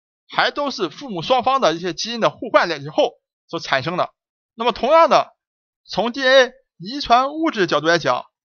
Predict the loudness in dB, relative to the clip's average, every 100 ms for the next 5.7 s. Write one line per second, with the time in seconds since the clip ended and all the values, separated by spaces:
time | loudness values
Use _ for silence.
0 | _ _ -4 0 2 2 0 2 2 2
1 | _ _ -12 -6 0 0 0 -2 -2 -4
2 | -4 0 0 2 0 -2 -8 0 2 2
3 | 0 -2 -8 -12 -12 _ _ _ -10 -6
4 | 0 0 -2 _ _ -6 0 0 -2 -8
5 | -6 -4 -2 -2 0 -4 -4